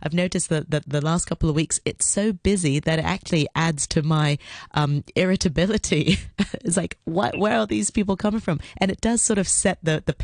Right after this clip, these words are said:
the, the tone for the rest of your day a little bit. You feel so annoyed with people bumping into you. And I think it's just about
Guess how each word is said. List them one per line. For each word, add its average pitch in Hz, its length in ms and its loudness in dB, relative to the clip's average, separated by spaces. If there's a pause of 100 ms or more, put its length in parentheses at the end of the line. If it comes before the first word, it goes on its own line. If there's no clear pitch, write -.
(260)
the, 160 100 0
the 160 120 0
tone 202 400 0
for 196 140 0
the - 80 0
rest 170 220 0
of 143 80 -4
your 147 100 2
day 165 220 0
a 208 60 2
little 151 180 2
bit. 135 120 0
You 147 120 2
feel 190 280 0 (160)
so 180 220 2
annoyed 170 320 2
with 156 160 0
people 160 240 0
bumping 160 520 2
into 151 280 0
you. 123 220 2 (300)
And 165 140 2
I 160 60 2
think 226 200 0
it's 214 180 0
just 190 200 0
about 165 220 0